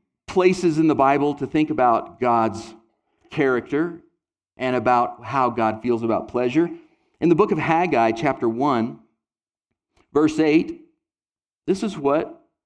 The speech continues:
God says to his people. "Go up in the mountains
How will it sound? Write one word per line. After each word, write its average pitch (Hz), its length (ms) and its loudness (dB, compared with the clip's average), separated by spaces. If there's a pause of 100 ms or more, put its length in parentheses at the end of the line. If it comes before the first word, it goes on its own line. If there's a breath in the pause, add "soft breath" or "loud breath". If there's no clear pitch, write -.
(240)
God 139 300 0
says 107 500 -2
to 120 120 -8
his 135 180 -4
people. 131 520 -4 (340 loud breath)
"Go 247 260 2
up 247 180 -2
in 226 100 0
the 185 80 2
mountains 151 680 2